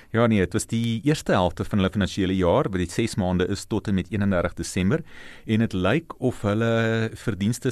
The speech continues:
met sowat agtien punt ses persent gaan styg. En dit is veral ryk weens die sterk groei wat hulle in hulle Euro-, Europese besigheidsbelange gehad het,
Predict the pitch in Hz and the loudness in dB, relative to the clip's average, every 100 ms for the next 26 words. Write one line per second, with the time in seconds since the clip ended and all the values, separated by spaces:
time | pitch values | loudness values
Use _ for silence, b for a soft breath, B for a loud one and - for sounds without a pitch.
0 | - 113 - 117 117 - 123 - - 139 | -4 -6 -2 0 0 0 -6 -4 -4 -4
1 | 127 120 - 127 - 120 - 113 - 113 | -2 -2 -2 -4 -4 -8 0 0 0 -4
2 | 107 - - 165 80 - B B B 120 | -4 -4 0 0 0 -6 B B B -2
3 | 110 113 - 127 - 170 117 104 92 101 | 0 0 -2 -2 0 2 4 2 2 0
4 | 101 101 - - 143 127 - - 143 117 | 0 -2 -6 -4 -2 -2 -4 -4 0 2
5 | 104 98 104 98 92 98 - - 101 98 | 2 0 2 2 0 -2 -4 -4 0 0
6 | 90 - 104 110 113 101 - 165 - 95 | -2 -6 -8 -2 0 0 0 0 2 0
7 | 82 92 - - 95 - - 101 95 92 | 0 -2 -4 -6 -6 -6 -8 -4 -2 -2
8 | - 90 95 165 | 0 0 2 -2